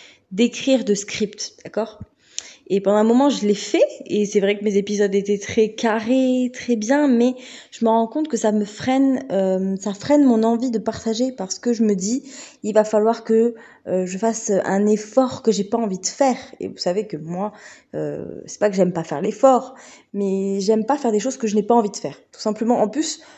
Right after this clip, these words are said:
surtout pour un, un sujet comme le podcast, qui est juste un, une passion, une envie de partager très, très importante pour moi, donc, euh,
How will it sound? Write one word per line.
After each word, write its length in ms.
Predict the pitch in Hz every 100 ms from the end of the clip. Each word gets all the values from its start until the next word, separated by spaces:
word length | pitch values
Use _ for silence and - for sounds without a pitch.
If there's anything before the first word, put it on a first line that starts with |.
| _ -
surtout 260 | 233 302
pour 200 | 311 208
un, 260 | 196 185 -
un 140 | 196
sujet 280 | 190 208 262
comme 160 | 247 185
le 80 |
podcast, 520 | 180 202 202 277 277 -
qui 280 | 208 202
est 140 | 226 226 - - _
juste 320 | - 220 -
un, 600 | 190 170 165 170 165 - - _ - _ _ _ - -
une 140 | 208 196
passion, 460 | 196 196 262 269
une 100 | 240
envie 200 | 196 190
de 60 | 190
partager 520 | 202 - 202 185 202
très, 260 | 202 - 202
très 260 | - 190
importante 680 | 180 185 - 220 - 262 262
pour 160 | 240 247
moi, 260 | 269 277
donc, 280 | 220 202
euh, 80 | 202